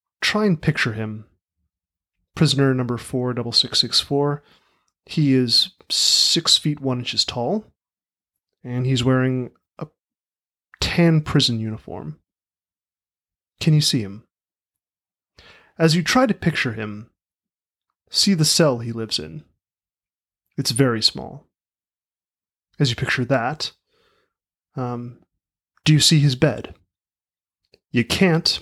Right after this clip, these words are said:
because it's non-existent. There is just a floor. No bed. As you picture this non-existent bed, see his toilet. It's also non-existent. He has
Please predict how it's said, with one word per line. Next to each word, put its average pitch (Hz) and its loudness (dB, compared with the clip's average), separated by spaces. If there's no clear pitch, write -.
because 123 0
it's 127 0
non-existent. 120 -2
There 120 4
is 113 0
just - 0
a 117 -4
floor. - -10
No 113 0
bed. 110 -6
As 127 2
you 127 -2
picture 135 2
this 127 2
non-existent 123 0
bed, 170 2
see - 2
his 123 0
toilet. - -2
It's 123 -2
also 131 2
non-existent. 113 -6
He 151 2
has 110 0